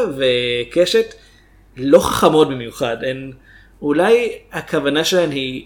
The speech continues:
טובה יותר משל רוב התלמידים בבית הספר,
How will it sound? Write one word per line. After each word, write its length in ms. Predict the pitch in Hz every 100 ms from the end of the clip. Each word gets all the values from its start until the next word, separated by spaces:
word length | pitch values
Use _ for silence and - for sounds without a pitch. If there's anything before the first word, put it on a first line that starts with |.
| -
טובה 360 | 160 131 147 151
יותר 440 | 160 156 143 143
משל 340 | 147 - 123 113
רוב 320 | 123 135 151
התלמידים 720 | 147 147 147 156 143 147 147
בבית 160 | 147 147
הספר, 440 | 156 165 208 220